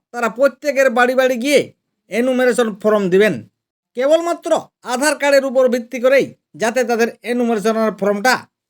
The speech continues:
দিয়ে দেওয়া হয়। তাদেরকে বলা হচ্ছে আধার কার্ড রয়েছে, আধার উপর ভিত্তি করেই যেভাবেই হোক তাদের নাম তুলে দিতে হবে। কখনো ভয়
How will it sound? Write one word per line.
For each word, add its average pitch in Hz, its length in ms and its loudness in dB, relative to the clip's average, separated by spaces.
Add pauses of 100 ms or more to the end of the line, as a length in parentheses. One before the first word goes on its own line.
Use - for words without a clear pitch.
দিয়ে 196 280 2
দেওয়া 151 240 0
হয়। 165 240 0 (600)
তাদেরকে 294 380 0
বলা 311 280 0
হচ্ছে 320 260 2 (360)
আধার 254 340 0
কার্ড 262 220 2
রয়েছে, 233 300 4 (400)
আধার 233 360 0
উপর 240 240 0
ভিত্তি 220 340 -2
করেই 247 260 2 (400)
যেভাবেই 214 580 2
হোক 262 160 4 (320)
তাদের 208 260 -2 (100)
নাম 220 120 0 (160)
তুলে 214 260 0
দিতে 160 220 -2
হবে। 175 200 0 (540)
কখনো 311 460 4
ভয় 233 320 2